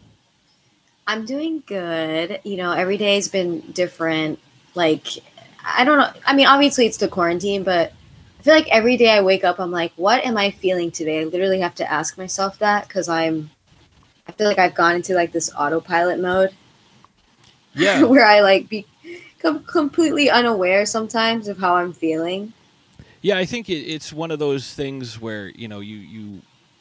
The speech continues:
Speaker 2: especially where there, if you're, you know, either working from home or you're not working, like, it's, you have, like, almost this robotic, monotonous routine.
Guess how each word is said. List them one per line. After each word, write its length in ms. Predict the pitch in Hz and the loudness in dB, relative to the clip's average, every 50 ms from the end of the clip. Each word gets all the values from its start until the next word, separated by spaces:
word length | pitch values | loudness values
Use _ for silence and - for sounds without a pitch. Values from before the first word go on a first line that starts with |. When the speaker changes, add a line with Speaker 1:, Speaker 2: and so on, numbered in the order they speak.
| _ _ _ _ _ _ _ _ _ _ | _ _ _ _ _ _ _ _ _ _
Speaker 2:
especially 440 | - 120 - - 151 139 - 160 135 120 | -16 -12 -10 -8 -8 -8 -8 -8 -8 -6
where 180 | 120 117 110 | -6 -8 -8
there, 220 | 104 110 104 98 71 - | -8 -8 -10 -10 -12 -14
if 200 | - 107 - - | -16 -18 -16 -14
you're, 280 | 113 110 104 101 98 - _ _ _ _ _ _ _ _ _ _ _ | -12 -12 -12 -12 -14 -16 _ _ _ _ _ _ _ _ _ _ _
you 80 | - 113 | -16 -14
know, 80 | 107 92 | -12 -12
either 200 | 92 110 107 104 | -10 -10 -8 -8
working 320 | 107 123 127 - 131 113 | -8 -8 -10 -10 -14 -16
from 180 | - 113 110 104 | -16 -16 -12 -10
home 300 | 117 110 113 110 107 - | -8 -8 -8 -8 -10 -12
or 120 | 95 95 95 | -14 -16 -16
you're 120 | 92 92 | -16 -14
not 300 | 104 110 113 113 104 82 | -10 -8 -8 -8 -8 -10
working, 520 | 110 110 110 - 113 107 104 104 101 90 - _ 101 | -10 -12 -12 -12 -14 -14 -14 -16 -18 -20 -20 _ -18
like, 180 | 101 101 95 - _ _ _ _ _ _ _ _ _ - | -18 -18 -18 -18 _ _ _ _ _ _ _ _ _ -16
it's, 500 | 117 117 107 - - - - - - - _ _ _ _ _ _ _ _ _ _ | -16 -14 -14 -16 -16 -18 -18 -18 -20 -20 _ _ _ _ _ _ _ _ _ _
you 140 | - 123 120 | -14 -14 -12
have, 180 | 117 135 117 113 | -10 -12 -12 -12
like, 160 | 117 110 - | -12 -14 -12
almost 340 | - 123 123 120 117 110 - | -10 -10 -10 -10 -10 -12 -12
this 240 | - 110 101 - - - 101 | -12 -12 -12 -12 -16 -14 -10
robotic, 600 | 107 107 107 101 92 - 104 101 104 101 104 - _ _ | -8 -8 -8 -8 -8 -8 -8 -6 -6 -6 -8 -12 _ _
monotonous 720 | 104 101 101 101 101 95 95 - - 101 101 95 - - - | -18 -16 -16 -14 -14 -14 -16 -16 -16 -18 -18 -18 -18 -18 -16
routine. 580 | 98 95 90 - - - - 95 78 65 78 | -16 -16 -16 -14 -16 -18 -18 -18 -20 -20 -20